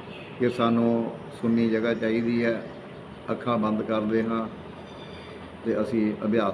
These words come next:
ਕਰਦੇ ਹਾਂ ਤੇ ਸਾਡੀ ਸੁੰਨ ਦੀ ਸਮਾਧੀ ਲੱਗ ਜਾਂਦੀ।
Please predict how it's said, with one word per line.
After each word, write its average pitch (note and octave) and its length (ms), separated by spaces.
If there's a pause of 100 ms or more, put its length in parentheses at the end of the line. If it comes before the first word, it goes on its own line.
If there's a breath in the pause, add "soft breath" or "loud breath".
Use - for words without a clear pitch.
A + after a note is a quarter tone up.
(120)
ਕਰਦੇ G2 280
ਹਾਂ - 420
ਤੇ G#2+ 80
ਸਾਡੀ G#2 320
ਸੁੰਨ G2+ 260
ਦੀ G2 100
ਸਮਾਧੀ G#2+ 420
ਲੱਗ G#2 140
ਜਾਂਦੀ। G2 320